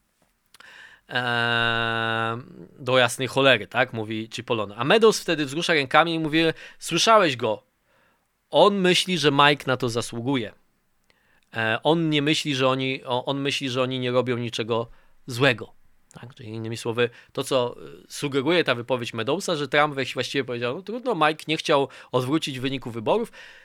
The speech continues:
Chwilę potem Trump publikuje tego tweeta słynnego. Już są zamieszkujący, <laughs>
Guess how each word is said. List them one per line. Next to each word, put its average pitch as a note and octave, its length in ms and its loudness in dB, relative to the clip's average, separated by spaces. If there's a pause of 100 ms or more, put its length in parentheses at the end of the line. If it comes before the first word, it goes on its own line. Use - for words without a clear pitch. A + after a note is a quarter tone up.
(120)
Chwilę C4 340 2
potem D#3+ 480 2
Trump E3+ 420 4
publikuje D3 560 -2
tego C#3+ 240 -2
tweeta A#3 340 2
słynnego. C3 580 0 (260)
Już C3 420 -2
są B2+ 320 -2
zamieszkujący, C3 880 -2 (160)
<laughs> - 260 -18